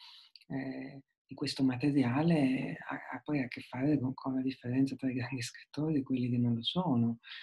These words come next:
e, e comunque le, le possibilità di combinazione son-, sono infinite, no?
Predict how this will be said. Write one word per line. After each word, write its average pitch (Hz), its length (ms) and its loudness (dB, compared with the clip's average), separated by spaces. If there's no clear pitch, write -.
e, 123 800 -2
e 135 80 -10
comunque 135 400 2
le, 127 140 0
le 127 100 -2
possibilità 127 600 0
di 123 100 2
combinazione 123 600 2
son-, - 260 -4
sono 120 220 -4
infinite, 135 680 0
no? 143 260 -4